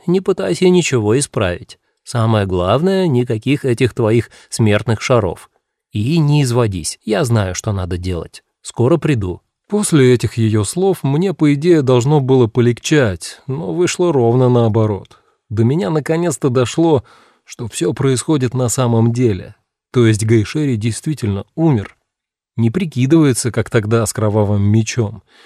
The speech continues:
Никого не разыгрывает, просто лежит тут мертвый и все. "Этого не может быть", — сказал я вслух. "Такие не умирают же. Никогда, ни при каких обстоятельствах.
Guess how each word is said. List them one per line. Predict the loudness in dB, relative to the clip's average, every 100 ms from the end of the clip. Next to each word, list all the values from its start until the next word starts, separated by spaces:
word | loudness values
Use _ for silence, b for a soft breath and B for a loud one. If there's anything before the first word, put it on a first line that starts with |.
| b -6
Никого | -4 0 0
не | 2
разыгрывает, | 2 2 4 4 2 0 -2 -6
просто | -4 -4 -2 -2
лежит | -2 -2 -6 -4
тут | -4 -2
мертвый | 2 2 0 -4 -12 -12
и | -14 -14 -14
все. | -14 -8 -6 -6 -10 _ _ _ _
"Этого | 2 4 4
не | 4 6 4
может | 6 4 2
быть", — | 0 -4 -6 _ _
сказал | _ -8 -6 -4 -6
я | -8
вслух. | -8 -10 -10 -12 _ _ _ _ -4
"Такие | -2 -2 0
не | 4
умирают | 6 6 6 4 4 2
же. | 0 -6 -10 _ _ _ _
Никогда, | 0 2 4 2 2 0 2
ни | -2
при | -2 -2
каких | -2 -6 -4
обстоятельствах. | -4 0 2 4 2 -2 -10 -16 -18